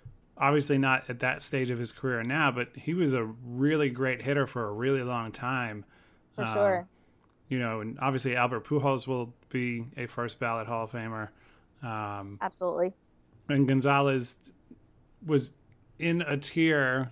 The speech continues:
Speaker 1: that it wasn't, like, outrageous. Pujols was the best for a long time. But
Speaker 2: Right.
Speaker 1: but those guys weren't, like, that far apart when you were looking at some of the best first basemen. So Bruce, I think, is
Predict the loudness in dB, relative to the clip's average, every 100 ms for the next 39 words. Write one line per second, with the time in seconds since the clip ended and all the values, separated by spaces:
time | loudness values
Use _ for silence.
0 | 0 0 2 2 2 2 -2 -4 -2 0
1 | 0 0 -2 -2 -4 -4 0 4 6 6
2 | 4 0 0 0 0 2 0 0 -6 -8
3 | -6 -4 -2 0 0 -2 -2 -2 -2 -6
4 | -12 -20 -20 -14 4 8 8 6 2 -8
5 | -20 _ -4 2 4 6 6 6 4 4
6 | 4 2 2 0 0 0 2 2 4 2
7 | 4 4 4 -2 -4 -2 -4 -4 -2 -2
8 | -2 -6 -14 _ _ _ -6 -4 -2 0
9 | -2 -2 -6 -4 -4 -4 -2 0 0 0
10 | -6 0 2 2 0 2 2 0 -6 _
11 | -20 _ -20 -20 _ _ _ _ _ _
12 | -20 -20 -20 -20 -20 _ _ -2 0 0